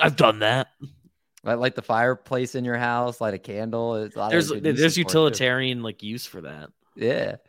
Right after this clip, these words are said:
Speaker 2: Uh, what about, would you rather on the show wear a cape or an eye patch for a month?
Speaker 1: Ooh. Hmm.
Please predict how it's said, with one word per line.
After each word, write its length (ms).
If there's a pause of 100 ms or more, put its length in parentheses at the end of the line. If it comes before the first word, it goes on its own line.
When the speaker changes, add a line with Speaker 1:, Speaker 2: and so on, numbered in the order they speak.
(540)
Speaker 2:
Uh, 440
what 240
about, 480 (320)
would 180
you 120
rather 680
on 140
the 80
show 320
wear 220
a 80
cape 400 (100)
or 140
an 120
eye 140
patch 360
for 120
a 40
month? 360 (1600)
Speaker 1:
Ooh. 440 (1700)
Hmm. 580